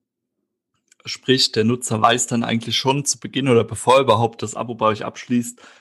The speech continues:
okay, das ist der maximale monatliche Betrag, aber da kommt dann keine Nachforderung mehr. Ich muss nicht wie bei einem E-Auto-Leasing, was ja oft der Fall ist, erstmal mit dem Umweltbonus selbst da in Vorleistung gehen, kriegt das Geld dann vielleicht erst in zweieinhalb, drei Monaten oder noch später, je nachdem, wie da eben auch gerade der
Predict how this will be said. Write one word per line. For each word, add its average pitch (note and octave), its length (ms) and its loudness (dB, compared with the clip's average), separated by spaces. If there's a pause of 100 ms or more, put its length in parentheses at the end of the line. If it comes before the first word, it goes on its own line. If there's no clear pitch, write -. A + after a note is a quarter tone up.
(100)
okay, B2 280 0
das A#2+ 180 0
ist A#2 140 -10
der A2 80 -2
maximale A2+ 480 -2
monatliche A#2 500 -4
Betrag, A#2+ 440 0
aber B2 160 -2
da A#2 100 -6
kommt A#2 240 -8
dann A2 80 -6
keine A2 260 -4
Nachforderung A#2+ 600 -2
mehr. A#2+ 180 -4 (260)
Ich A2 140 -14
muss A#2+ 220 -4
nicht A#2+ 180 -4
wie A#2+ 60 -4
bei A2+ 100 0
einem A2 220 4
E-Auto-Leasing, A#2+ 840 0
was A2+ 140 -8
ja - 60 -6
oft A2 180 -8
der A2 100 -4
Fall A#2 220 -2
ist, A#2+ 220 -4 (180)
erstmal A2+ 360 0
mit A2+ 100 2
dem A2+ 140 -4
Umweltbonus B2+ 640 2
selbst B2+ 320 0
da B2+ 80 4
in B2+ 80 -2
Vorleistung B2 600 2
gehen, A#2 200 -4
kriegt - 240 -16
das B2 140 -8
Geld A#2 180 2
dann A2+ 140 -4
vielleicht A2+ 280 -4
erst A2+ 220 -6
in A2+ 140 -6
zweieinhalb, A#2+ 480 0
drei A#2 360 2 (640)
Monaten C3 400 4
oder A2+ 160 4
noch A#2+ 160 0
später, C3 300 0
je A#2 140 -2
nachdem, A2+ 340 -6
wie A#2+ 60 -6
da A#2 100 -2
eben A2+ 300 -4
auch A2+ 260 -6
gerade A2 260 -6
der G#2 220 -4